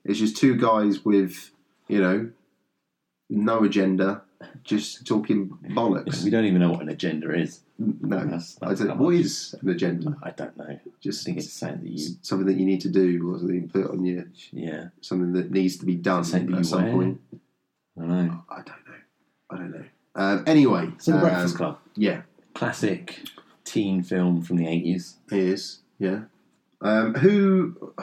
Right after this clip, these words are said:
Speaker 1: when you're thinking of The Breakfast Club, like, I always think of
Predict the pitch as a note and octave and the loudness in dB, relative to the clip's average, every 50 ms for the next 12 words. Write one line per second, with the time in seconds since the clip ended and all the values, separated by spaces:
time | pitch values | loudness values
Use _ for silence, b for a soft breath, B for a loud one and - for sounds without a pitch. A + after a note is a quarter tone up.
0 | B B B B B - - - _ _ - - - _ _ _ _ _ _ _ | B B B B B -18 -20 -20 _ _ -16 -16 -16 _ _ _ _ _ _ _
1 | _ _ _ _ _ _ B2 C3+ C#3+ D3 D3 C#3+ C3+ B2+ - - C3+ B2+ A#2+ A#2 | _ _ _ _ _ _ 0 2 4 6 6 6 4 2 2 2 2 2 2 0
2 | - G2+ G2 F#2 F2+ F2 F2 F2 F2 F#2+ F#2 F2 F2 - F#2 F2+ F#2 - - - | 2 2 2 2 2 0 0 -2 -2 -2 -2 -2 -4 -6 -8 -6 -6 -6 -6 -8
3 | - - - - - E2+ - - D2 D2 C#2 C#2+ - F#2+ F2+ F2 - - - - | -10 -10 -10 -8 -6 -6 -6 -6 -6 -8 -10 -8 -6 -4 -4 -2 -4 -6 -6 -4
4 | G#2+ G#2+ G#2+ G2+ G2 F#2+ - - G2 F#2+ F2+ - G2 F#2 F2+ F2 F2 - | 0 2 4 4 4 2 2 0 0 0 2 2 2 2 2 0 -2 -6